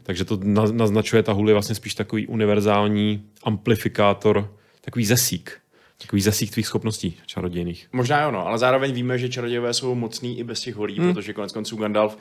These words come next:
Speaker 2: když spadnul v Khazad-dûm s Balrogem dolů, tak v tu chvíli už měl hůl zlomenou, že jo? Protože ta se roztříštila, když
Speaker 1: To je
Speaker 2: praštil
Speaker 1: pravda,
Speaker 2: do,
Speaker 1: no.
Speaker 2: do, do můstku.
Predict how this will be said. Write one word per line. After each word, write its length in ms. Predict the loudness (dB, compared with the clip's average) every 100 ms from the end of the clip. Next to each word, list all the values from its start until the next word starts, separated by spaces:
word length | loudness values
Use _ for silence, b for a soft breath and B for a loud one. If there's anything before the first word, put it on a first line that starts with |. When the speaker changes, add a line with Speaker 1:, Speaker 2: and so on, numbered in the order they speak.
| B B
Speaker 2:
když 340 | -8 -2 0 0
spadnul 720 | -2 -2 0 0 0 -2 -4
v 60 | -10
Khazad-dûm 840 | -8 -4 -4 -4 0 0 0 -4 -6
s 80 | -6
Balrogem 440 | -2 -2 -2 -4
dolů, 240 | -2 -2 -2
tak 200 | -6 -10
v 60 |
tu 80 | -14
chvíli 220 | -10 -8
už 140 | -8 -8
měl 100 | -8
hůl 180 | -4 -2
zlomenou, 440 | -2 -2 -2 -6
že 120 | -10
jo? 100 | -14
Protože 220 | -16 -14 -12
ta 80 |
se 100 | -10
roztříštila, 560 | -10 -10 -8 -8 -4 -4
když 180 | -4 -6
Speaker 1:
To 60 | -10
je 60 | -6
Speaker 2:
praštil 260 | -4 -2 0
Speaker 1:
pravda, 80 | 0
Speaker 2:
do, 80 | 0
Speaker 1:
no. 180 | 0 -2
Speaker 2:
do, 300 | -2 -2 -2
do 80 | -2
můstku. 520 | -4 -4 -10 -14 -16